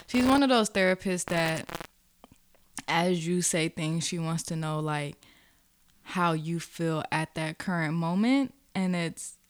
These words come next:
it helps me because if she doesn't ask those things, I'll just ramble, ramble, ramble and won't even think twice about, you know, like, I don't know. She just, if I'm like, "That was fucked up," she's like,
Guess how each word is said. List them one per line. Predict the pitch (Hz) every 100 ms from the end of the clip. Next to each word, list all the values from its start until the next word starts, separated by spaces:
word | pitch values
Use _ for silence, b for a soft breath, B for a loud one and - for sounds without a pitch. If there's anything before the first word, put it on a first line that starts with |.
| -
it | 226 247
helps | 262 - -
me | 190 202
because | 196 190 196 175 175 - - - _ -
if | 196 175 -
she | - 226
doesn't | 220 208
ask | 147 156 170
those | 170 170
things, | 175 -
I'll | 151
just | 170 165 156
ramble, | 160 156 151
ramble, | 156 151 151 147
ramble | 147 143 143
and | 143 143
won't | 143
even | 143 139
think | 123 123
twice | - - 143
about, | 156 147 139 139 B B B B B B
you | 175
know, | 160 69 - - - _ _ _ _ _ _ _ _ - - _ _ _ -
like, | 170 165 156 - -
I | -
don't | 403 403
know. |
She | 269 277
just, | 285 262 - B B B B
if | 196 247
I'm | 269
like, | 254 226 196
"That | 220 226
was | 208 -
fucked | 220 196 -
up," | 196
she's | - 214 196
like, | 185 170